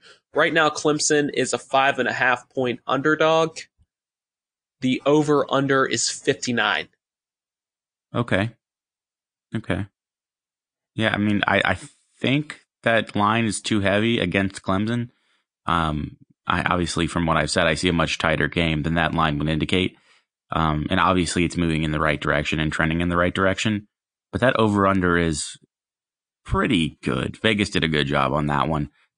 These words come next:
Speaker 2: I would probably take the under, but not, you know, I'm not feeling super strong on that.
Speaker 1: Okay, so you're taking the under. So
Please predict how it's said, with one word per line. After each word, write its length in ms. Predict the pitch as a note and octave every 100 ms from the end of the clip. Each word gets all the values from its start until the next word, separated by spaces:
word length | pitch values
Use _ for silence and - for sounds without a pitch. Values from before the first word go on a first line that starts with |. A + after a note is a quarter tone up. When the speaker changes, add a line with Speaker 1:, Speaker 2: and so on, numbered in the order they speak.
| _ _
Speaker 2:
I 260 | F#2 G#2+ C3+
would 300 | C3 F#2+ -
probably 720 | - A2+ A2+ A#2 B2+ A#2+ A#2
take 540 | F#2+ - A2 G#2+ - - _ -
the 380 | F2 F#2 E2+ -
under, 680 | - F#2 A#2 C#3 - - E3+ _ _ _ _ _ _ _ _ _ -
but 200 | F#2+ D#2+
not, 400 | E2+ F2 E2 D#2
you 100 | E2+
know, 80 | D#2
I'm 160 | F2
not 180 | F2+ C#2+
feeling 300 | - E2 D2+
super 260 | - - -
strong 320 | - G1+ -
on 100 | G1+
that. 180 | G1+ G1+ - _ _ _ -
Speaker 1:
Okay, 260 | C#3 C3+ A2+
so 120 | A#2
you're 140 | D#3
taking 340 | - E3+ E3 B2
the 160 | A#2+
under. 340 | A#2+ A2+ G#2 A2
So 720 | - - C3 C3 C3 B2+